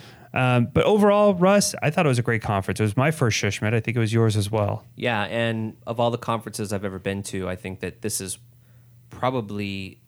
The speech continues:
Speaker 2: the, the, the best from a content standpoint,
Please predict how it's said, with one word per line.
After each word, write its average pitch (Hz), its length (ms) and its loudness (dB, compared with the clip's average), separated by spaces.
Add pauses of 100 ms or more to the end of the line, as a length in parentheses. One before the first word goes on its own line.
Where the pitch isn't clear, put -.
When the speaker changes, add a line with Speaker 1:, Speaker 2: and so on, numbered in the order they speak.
(120)
Speaker 2:
the, 107 360 -4 (180)
the, 120 340 -2 (160)
the 117 80 -10
best 120 420 -4
from 107 520 -4
a - 40 -16
content 127 540 -6
standpoint, 113 760 -6